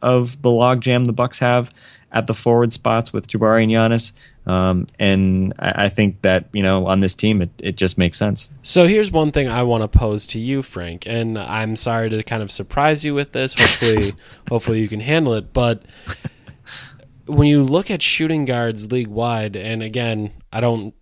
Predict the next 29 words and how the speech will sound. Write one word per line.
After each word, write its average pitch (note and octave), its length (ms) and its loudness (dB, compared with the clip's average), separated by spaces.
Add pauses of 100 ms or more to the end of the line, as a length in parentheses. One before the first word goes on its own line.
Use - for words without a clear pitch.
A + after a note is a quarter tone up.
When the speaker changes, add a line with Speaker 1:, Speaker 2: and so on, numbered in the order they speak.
(100)
Speaker 2:
I'm A#2 160 -8
not A2 160 -4
interested A2+ 480 -4
in G#2+ 80 -6
arguing G#2+ 240 -4
whether G#2+ 200 -4
or G#2 40 -8
not G#2 280 -8
Middleton A2+ 380 -4
is A#2 200 -4
a A2+ 40 -4
shooting G2 300 -8
guard. G2 340 -10
Let's D3 240 -2
say A#2+ 220 0
in A2+ 80 -4
this G#2+ 160 -4
hypothetical, G#2 640 -8 (220)
hundred D3+ 260 0
percent C#3 280 0
a A#2 40 -2
shooting G#2+ 320 -4
guard, G#2+ 320 -6 (160)
Chris C#3 260 -4
Middleton A#2+ 280 -2
is G#2 100 -6
a G#2 40 -6
shooting A#2 300 -2
guard. G2 260 -8